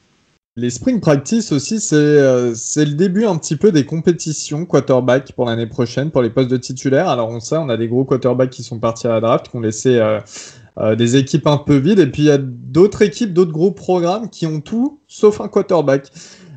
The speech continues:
Euh, on va essayer de voir deux, trois équipes à démarrer avec Michigan. Michigan qui se retrouve dans une situation où finalement,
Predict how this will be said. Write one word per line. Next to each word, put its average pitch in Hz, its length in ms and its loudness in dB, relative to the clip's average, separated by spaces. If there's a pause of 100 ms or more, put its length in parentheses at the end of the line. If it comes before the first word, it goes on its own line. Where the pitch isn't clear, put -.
Euh, 127 340 2
on 170 100 0
va 202 120 6
essayer 202 380 -2
de 160 100 2
voir 147 260 2
deux, 147 160 -2
trois 156 300 0
équipes 156 420 -4
à 123 100 2
démarrer 143 440 0
avec 127 300 0
Michigan. 139 600 0
Michigan 175 480 0
qui 165 140 -4
se - 80 -8
retrouve 160 340 -2
dans 147 160 0
une 143 160 -2
situation 165 760 0
où 131 60 -2
finalement, 165 680 -2